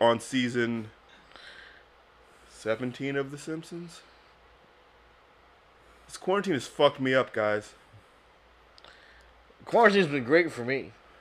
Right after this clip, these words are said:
Speaker 1: Yeah, because you've been doing DoorDash and Uber Eats and
Speaker 2: Well, just Uber Eats, but yeah.
Speaker 1: Yeah, I don't have that luxury, dick.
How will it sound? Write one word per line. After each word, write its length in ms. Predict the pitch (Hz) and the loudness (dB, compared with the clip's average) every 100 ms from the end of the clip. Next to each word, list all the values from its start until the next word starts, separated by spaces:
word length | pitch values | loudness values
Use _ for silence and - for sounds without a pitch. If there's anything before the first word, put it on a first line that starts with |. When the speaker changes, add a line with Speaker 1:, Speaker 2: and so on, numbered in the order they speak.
| - | -12
Speaker 1:
Yeah, 200 | 143 208 | 8 10
because 380 | 139 131 165 147 | 10 8 2 0
you've 80 | 160 | 0
been 140 | 170 | -2
doing 300 | 160 170 139 | 2 2 2
DoorDash 600 | 120 139 151 151 151 147 | 4 4 6 6 6 4
and 100 | 135 - | -2 -4
Uber 240 | 143 147 | -4 -2
Eats 320 | 147 156 151 | -2 -4 -4
and 260 | 135 123 120 | -2 -2 2
Speaker 2:
Well, 140 | 170 | 4
just 220 | 170 165 139 | 4 2 0
Uber 200 | 131 117 | -2 -2
Eats, 440 | 117 113 104 - - | -4 -6 -8 -14 -8
but 100 | 113 | -4
yeah. 260 | 113 90 98 - - - _ _ - - - _ - - - - - - | -2 -4 -10 -18 -20 -20 _ _ -20 -20 -20 _ -20 -20 -20 -20 -20 -20
Speaker 1:
Yeah, 160 | - 160 | -6 0
I 80 | 135 | 2
don't 160 | 202 | 0
have 220 | 175 185 160 | -4 -4 0
that 160 | 165 | 0
luxury, 520 | 131 180 - 113 110 101 | 0 -4 -4 -6 -8 -6
dick. 320 | 107 127 - | -4 -4 -6